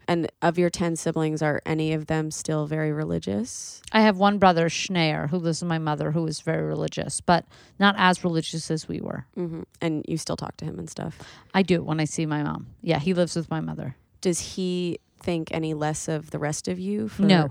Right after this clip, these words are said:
Speaker 1: Okay. That's
Speaker 2: No,
Speaker 1: great.
Speaker 2: he's, he's wonderful. And I think the level that he practices and what works for him is he-, is helpful for his mental health.
Speaker 1: Mm-hmm. I think, I mean, I think religion can be really
Speaker 2: Yeah.
Speaker 1: nice structure for
Speaker 2: I think it's good
Speaker 1: people
Speaker 2: for him.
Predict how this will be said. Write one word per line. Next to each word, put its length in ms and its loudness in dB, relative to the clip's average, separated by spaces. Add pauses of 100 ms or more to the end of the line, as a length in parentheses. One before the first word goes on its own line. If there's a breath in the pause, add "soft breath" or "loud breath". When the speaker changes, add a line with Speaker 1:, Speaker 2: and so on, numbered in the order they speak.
Speaker 1:
Okay. 280 -8 (320)
That's 160 0
Speaker 2:
No, 80 2
Speaker 1:
great. 220 -4
Speaker 2:
he's, 580 -2
he's 460 -4 (120)
wonderful. 640 0
And 160 -2
I 80 0
think 320 -6 (520 loud breath)
the 100 4
level 340 6
that 140 6
he 160 0
practices 720 2
and 120 -2
what 180 -2
works 280 0
for 140 0
him 240 0
is 240 -4
he-, 120 -10 (140)
is 280 2
helpful 340 -2
for 160 -2
his 200 0
mental 280 -4
health. 360 -6
Speaker 1:
Mm-hmm. 280 -4 (120)
I 80 4
think, 280 -4
I 100 2
mean, 160 0
I 100 0
think 240 2 (120)
religion 420 2
can 140 0
be 180 0
really 400 -4
Speaker 2:
Yeah. 120 0
Speaker 1:
nice 160 2
structure 600 0
for 320 -4
Speaker 2:
I 80 6
think 220 2
it's 120 4
good 60 4
Speaker 1:
people 160 4
Speaker 2:
for 80 -2
him. 200 -4